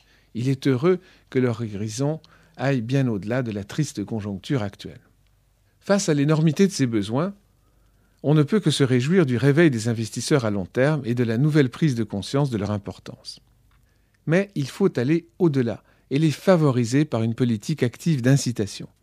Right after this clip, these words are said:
Et en tout cas, commencer par faire disparaître les obstacles qui entravent le développement de ces placements à long terme.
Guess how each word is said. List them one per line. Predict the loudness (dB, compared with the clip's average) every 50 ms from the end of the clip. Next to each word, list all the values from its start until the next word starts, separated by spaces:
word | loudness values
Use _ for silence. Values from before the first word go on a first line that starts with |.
| _ _ _ _ _ _ _ _ _ _ _ _ _ -14 -8 -6
Et | -4 -4
en | -4
tout | -6 -8 -2
cas, | 0 0 2
commencer | 2 2 2 2 2 2 0 0
par | 0 0 -2
faire | -2 -2 -2 -2
disparaître | -2 -6 -6 -2 -2 0 2 0 0 0 -4
les | -8 -6 -4
obstacles | -6 -6 -4 0 0 0 0 0
qui | -4 -4
entravent | -4 -4 -4 -2 0 0 2 2
le | 0 0
développement | 0 -2 -2 -2 -4 -4 -4 -2 -2 -2
de | -2
ces | -4 -6 -8
placements | -8 -8 -8 -8 -6 -6 -4 -4
à | -4
long | -6 -10 -14 -16
terme. | -18 -18 -18 -18